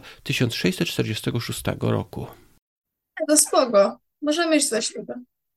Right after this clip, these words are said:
Speaker 2: Nie, na ogół ma to sens, jeśli potrzebują ślub zabrać. Tylko taki bardziej wideokonferencja by była mądrzejsza niż... Tak, jasne, w ich czasach.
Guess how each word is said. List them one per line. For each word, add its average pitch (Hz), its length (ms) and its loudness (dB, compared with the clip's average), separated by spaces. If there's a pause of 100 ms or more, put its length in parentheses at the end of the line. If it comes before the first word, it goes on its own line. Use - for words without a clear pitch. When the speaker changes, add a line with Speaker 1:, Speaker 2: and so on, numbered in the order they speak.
(140)
Speaker 2:
Nie, 359 160 4
na 349 160 6
ogół 339 180 0
ma 330 200 6
to 254 120 2
sens, 214 360 4
jeśli 240 520 -2
potrzebują 240 480 -4
ślub 233 300 -4
zabrać. 202 760 -2 (340)
Tylko 262 160 -6
taki 294 280 -4
bardziej 285 720 -2 (140)
wideokonferencja 254 1040 -2
by 202 80 -4
była 196 200 -2
mądrzejsza 180 580 -4
niż... - 420 -10 (640)
Tak, 359 320 4
jasne, 226 360 2
w 262 40 2
ich 311 200 2
czasach. 233 440 0